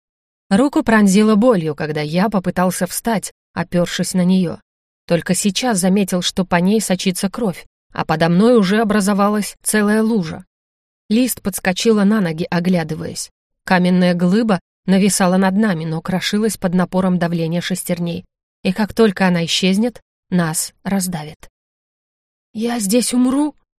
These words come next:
раздался хриплый голос Микаэлы. «Из-за моей самоуверенности», — обречённо подумал я. Она обернулась ко мне. «Раньше умру я», — подумалось мне, настолько кровожадным был взгляд девчонки.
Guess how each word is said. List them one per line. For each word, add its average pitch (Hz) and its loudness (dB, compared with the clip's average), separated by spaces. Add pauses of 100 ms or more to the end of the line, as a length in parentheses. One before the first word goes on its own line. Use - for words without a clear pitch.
раздался 190 2
хриплый 180 -2
голос 185 0
Микаэлы. 175 0 (600)
«Из-за 240 4
моей 233 4
самоуверенности», — 202 2 (280)
обречённо 175 0
подумал 170 -2
я. 165 -8 (1040)
Она 202 4
обернулась 185 4
ко 175 0
мне. 165 -4 (560)
«Раньше 220 2
умру 220 4
я», — 208 0
подумалось 165 -2
мне, 165 0 (120)
настолько 185 0
кровожадным 202 2
был 185 2
взгляд 165 -2
девчонки. 175 -6